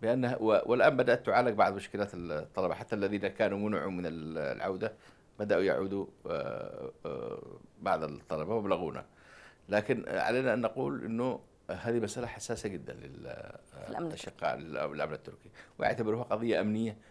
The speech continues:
Speaker 1: وليست قضية سياسية. ونحن نحاول أن نصل إلى صيغة نوافق فيها بين أمنهم، وهو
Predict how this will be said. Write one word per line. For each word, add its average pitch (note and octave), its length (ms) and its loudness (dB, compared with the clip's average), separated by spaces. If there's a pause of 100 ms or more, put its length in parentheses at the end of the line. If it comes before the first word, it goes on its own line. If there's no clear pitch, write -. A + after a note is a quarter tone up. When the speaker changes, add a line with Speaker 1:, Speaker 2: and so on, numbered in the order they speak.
(120)
Speaker 1:
وليست G#2 400 -2
قضية E2+ 240 -2
سياسية. - 480 -10 (580)
ونحن A2 600 2 (120)
نحاول F2+ 680 2 (220)
أن G#2+ 280 0 (120)
نصل F#2 420 0
إلى F#2 280 2
صيغة F2+ 400 0 (1400)
نوافق A2+ 300 2
فيها A2+ 260 0
بين G#2+ 220 4
أمنهم، A#2 800 2
وهو D#2+ 500 -2